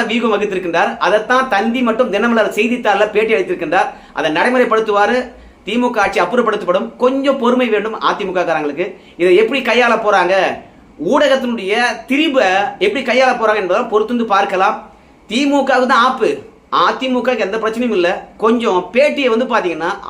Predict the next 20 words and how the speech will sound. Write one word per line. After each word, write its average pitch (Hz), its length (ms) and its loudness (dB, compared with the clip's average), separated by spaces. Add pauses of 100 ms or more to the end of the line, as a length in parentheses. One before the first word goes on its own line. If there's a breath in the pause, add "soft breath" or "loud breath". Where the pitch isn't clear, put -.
ஆழமாக 226 460 0 (100)
படித்து 202 380 -4
புரிந்து 247 240 -2
கொள்ள 208 240 0
வேண்டும். 208 240 -2 (420 loud breath)
ஊடகம் 254 360 2
பொறுத்த 247 200 0
வரைக்கும் 190 340 -4 (140)
வார்த்தைக்கு 240 500 0
வார்த்தை 226 320 0 (180)
அர்த்தம் 254 300 -2
எழுதுகின்றார்கள். 185 640 0 (300 loud breath)
ஆனா 170 160 -2 (100)
திமுகவுடைய 240 600 -2
ஊழலை 220 280 2
பற்றி 208 300 -2 (180)
விவாதம் 196 400 2
நடத்தவே 214 400 0
மாட்டுறாங்க. 180 460 -2 (260)
அமித்ஷா 247 280 -2